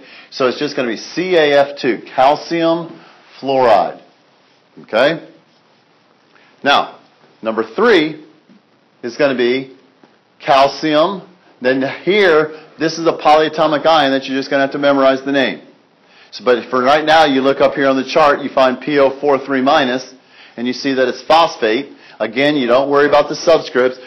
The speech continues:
You just name the cation first, the anion last. Calcium is an alkaline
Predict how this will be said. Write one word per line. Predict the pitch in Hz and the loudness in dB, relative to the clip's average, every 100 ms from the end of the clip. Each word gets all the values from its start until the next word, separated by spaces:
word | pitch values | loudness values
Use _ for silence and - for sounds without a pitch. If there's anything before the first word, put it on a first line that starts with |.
| - | -12
You | 117 | -6
just | 120 | -6
name | 123 120 117 | -4 -4 -4
the | |
cation | - 127 123 135 147 147 | -4 0 2 2 0 -2
first, | - 147 160 - - - | 0 0 0 -6 -20 -12
the | 104 | -6
anion | 110 127 139 143 | -2 0 2 2
last. | 147 107 - | 2 0 -2
Calcium | - 120 127 147 147 | 0 2 2 -2 -4
is | 135 110 | -4 -4
an | |
alkaline | 113 127 135 135 131 131 127 | -2 -2 0 0 2 0 -2